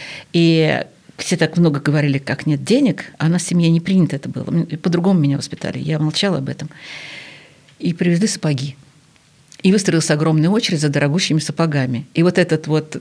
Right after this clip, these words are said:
<laughs> эта сшибка в мозгу у меня была, помню, я помню, стояла и смотрела. Я к этим сапогам не могла даже подойти. Это была там, не знаю, вся моя зарплата. И вот они, вот все, кто, у кого нет денег.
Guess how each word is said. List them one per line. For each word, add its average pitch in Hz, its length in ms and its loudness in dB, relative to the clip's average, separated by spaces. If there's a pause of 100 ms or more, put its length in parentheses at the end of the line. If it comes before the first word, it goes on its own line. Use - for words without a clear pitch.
(120)
<laughs> - 140 -14
эта 202 440 4
сшибка 196 480 2
в 175 60 4
мозгу 180 340 4
у - 20 2
меня 190 260 2
была, - 200 -4
помню, 165 240 -2
я 151 100 -2
помню, 156 200 -6
стояла 196 460 -2
и - 200 -10
смотрела. 160 460 -4 (320)
Я 226 160 2
к 247 40 0
этим 247 160 2
сапогам 202 380 0
не 185 80 2
могла 170 240 2
даже 151 220 -2
подойти. 147 420 -2
Это 127 180 -4
была 117 180 -6
там, - 180 -10
не - 80 -8
знаю, - 240 -14 (840)
вся - 180 -2
моя 143 180 0
зарплата. 147 600 -6 (120)
И 180 100 6
вот 226 180 4
они, 196 240 2
вот 180 220 -2
все, - 180 -2
кто, 143 240 -4
у 139 40 -4
кого 139 220 -4
нет 139 300 -4
денег. 170 420 -4